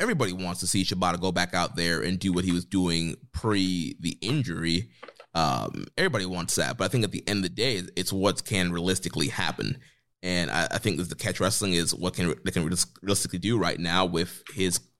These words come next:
current clearance. And like you mentioned, Chris, it could be a swerve down the road, and this is kind of a, a building point.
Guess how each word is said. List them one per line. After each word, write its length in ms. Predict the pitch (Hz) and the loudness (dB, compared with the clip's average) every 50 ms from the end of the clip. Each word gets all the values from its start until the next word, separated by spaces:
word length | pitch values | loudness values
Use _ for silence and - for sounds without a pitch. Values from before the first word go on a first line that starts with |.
| _ | _
current 260 | - 107 92 95 90 | 0 2 2 2 0
clearance. 400 | - - 90 87 90 98 110 120 | -4 -2 -2 0 2 2 0 0
And 80 | - 82 | 0 -2
like 120 | 78 - | -4 -2
you 80 | 73 87 | 0 0
mentioned, 260 | 90 87 87 87 87 | 0 0 0 -2 -2
Chris, 240 | - 98 101 113 - | 0 0 0 0 0
it 100 | - - | -4 -4
could 200 | - - - 87 | -2 -2 -2 0
be 280 | 80 92 92 87 87 - - - - _ _ _ - | 0 0 0 0 0 -4 -12 -20 -20 _ _ _ -2
a 60 | - | 0
swerve 420 | - - - 87 90 92 95 95 | 0 0 0 0 0 0 0 2
down 200 | 90 90 92 98 | 0 0 0 0
the 80 | 90 80 | 0 0
road, 260 | 85 87 90 101 123 | 0 2 2 4 2
and 100 | 113 90 | 2 0
this 120 | 87 - - | -2 -2 -2
is 100 | - - - _ | -4 -6 -8 _
kind 180 | - - 90 90 | -2 0 0 2
of 140 | 87 - - | 0 0 2
a, 80 | - | 2
a 40 | 90 | 0
building 560 | 90 87 87 - 92 87 87 90 90 95 95 | 0 0 0 0 0 2 2 2 2 0 0
point. 460 | 92 - - - 85 87 110 123 - | -2 -4 -6 -2 0 2 2 0 0